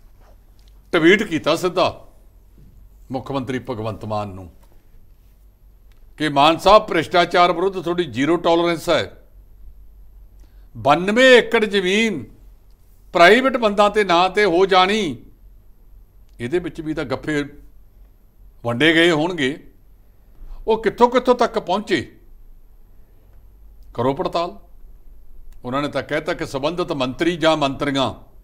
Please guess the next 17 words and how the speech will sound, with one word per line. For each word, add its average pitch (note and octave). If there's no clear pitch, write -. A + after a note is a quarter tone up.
ਇਹਨਾਂ D3+
ਦੀ F#3
ਪੜਤਾਲ F3+
ਕਰੋ।" F#3
ਪੰਚਾਇਤ F3+
ਮਹਿਕਮੇ G#3
ਦੀ B3+
ਪੜਤਾਲ F#3+
ਕਰੋ F3+
ਕਿ E3+
ਜਿਨ੍ਹਾਂ D#3
ਨੇ E3+
ਨੇਮ D3
ਛਿੱਕੇ D#3
ਤੇ D#3
ਟੰਗ C#3
ਕੇ D3